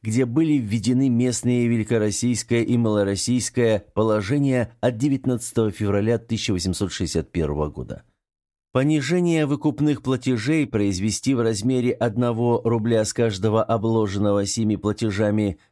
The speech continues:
душевого надела, а в местностях, состоящих на малороссийском местном положении, девятнадцатого февраля тысяча восемьсот шестьдесят первого года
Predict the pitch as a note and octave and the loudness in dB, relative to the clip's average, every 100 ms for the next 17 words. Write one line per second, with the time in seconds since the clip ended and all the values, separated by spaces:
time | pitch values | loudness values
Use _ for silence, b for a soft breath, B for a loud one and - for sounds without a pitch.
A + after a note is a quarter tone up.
0 | - A#2 A2+ A#2+ A2+ G#2+ G#2 - A2 A2 | -4 -2 -2 -2 0 2 2 0 0 -2
1 | B2+ D#3+ C#3 A#2+ b b b B2+ B2+ F#3 | 0 0 0 -2 b b b -2 0 0
2 | D3+ C#3 - C#3 C3 A2+ C#3 C#3 C3 C3 | 0 -2 -2 -2 -2 -2 0 0 0 -2
3 | - B2+ B2+ B2 A#2+ A#2 B2+ A2+ - A#2 | 0 0 2 2 0 0 -2 -2 -2 0
4 | A2+ A2 - A2+ A2+ A2 A2+ G#2 A#2+ G#2 | 0 0 -2 -2 0 0 0 0 0 2
5 | G#2 F#2 B B G#2 B2 B2 B2 A2 - | 0 -2 B B -2 0 0 0 -2 -2
6 | - G#2 F#2+ A2+ G#2+ A2 G#2+ - A2 A2 | 0 0 0 0 2 2 0 -2 -2 -2
7 | F#2+ G#2 G2+ G2+ - G#2+ G2 - A2 G2+ | -2 -2 -2 -2 -2 -2 -4 -2 -2 0
8 | G2 G2+ C3 D3 D3 C3 | 0 0 0 0 0 -2